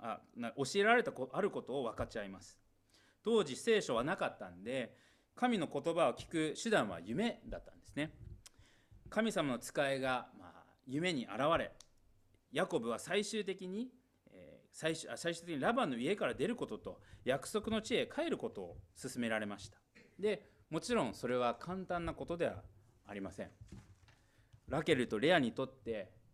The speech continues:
自分が生まれ育った故郷を離れることっていうことなんですね。あの、海外旅行はしたことない <laughs> 二人ですね。また、ヤコブにとって、自分のキャリア、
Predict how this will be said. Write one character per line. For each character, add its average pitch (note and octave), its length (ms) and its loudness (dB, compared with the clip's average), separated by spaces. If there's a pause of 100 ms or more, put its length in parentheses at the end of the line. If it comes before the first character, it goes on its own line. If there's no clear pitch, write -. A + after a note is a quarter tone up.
(140)
自 G#2+ 220 -6
分 E3 300 -2
が D3+ 200 2
生 C#3+ 80 0
ま D3+ 140 2
れ E3 60 0
育 D#3+ 240 -4
っ F3 120 2
た A2 120 -4
故 D3+ 180 -2
郷 D3 180 4
を F#2 280 0
離 C#3 240 -2
れ G3 100 2
る C3 100 -2
こ - 140 -8
と G2 160 -6
っ - 60 -12 (200)
て A2+ 60 -6
い G#2+ 40 -2
う G2+ 40 -6
こ A#2 120 -6
と A2 80 -10
な E2 80 -14
ん - 60 -20
で - 60 -20
す - 100 -20
ね。 A2 200 -6 (880)
あ E2+ 100 -14
の、 E2 180 -16 (300)
海 B2+ 200 -2
外 B2 160 -2
旅 C3 120 0
行 G#2+ 140 -4
は E2 140 -8
し - 80 -14
た - 80 -6
こ A2+ 100 -4
と A#2 100 -4
な F#2+ 140 -4
い A2 140 0 (120)
<laughs> - 140 -18
二 D#3 260 0
人 - 160 -2
で A2 140 -2
す - 160 -8
ね。 A2 200 -4 (960)
ま C#3+ 140 4
た、 E3+ 140 10
ヤ F3+ 160 10
コ D4 120 6
ブ G#3+ 100 6
に D3 120 2
と D#3+ 120 4
っ D#3 80 -10
て、 A2+ 320 -2 (400)
自 A#2+ 220 -4
分 G#3+ 320 2
の G#3 100 2
キ G3+ 160 -10
ャ A3 80 -2
リ D3 160 -2
ア、 E2+ 160 -10